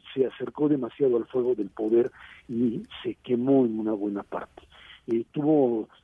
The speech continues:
de posiciones de independencia cuando vio que esto era demasiado grave como para someterse y subordinarse, pero en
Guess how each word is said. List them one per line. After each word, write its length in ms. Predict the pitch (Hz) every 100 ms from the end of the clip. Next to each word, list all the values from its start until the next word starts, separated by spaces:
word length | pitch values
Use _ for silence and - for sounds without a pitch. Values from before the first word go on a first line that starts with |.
| _
de 260 | 120 117 117
posiciones 840 | - 127 - - 151 147 143 113
de 80 | 110
independencia 840 | 104 107 - 117 120 135 - 135 -
cuando 520 | 113 104 101 110 98 - -
vio 200 | - 127 -
que 120 | 135
esto 180 | - 135
era 140 | 123
demasiado 680 | 107 104 98 - 127 120 113
grave 380 | 127 123 110 104
como 240 | 95 98
para 340 | 95 113 98 85 - - -
someterse 640 | 120 107 104 131 120 -
y 160 | 131 117
subordinarse, 880 | - 107 107 107 123 135 143 - 175 - - _ _
pero 260 | 131 120 123
en 140 | 135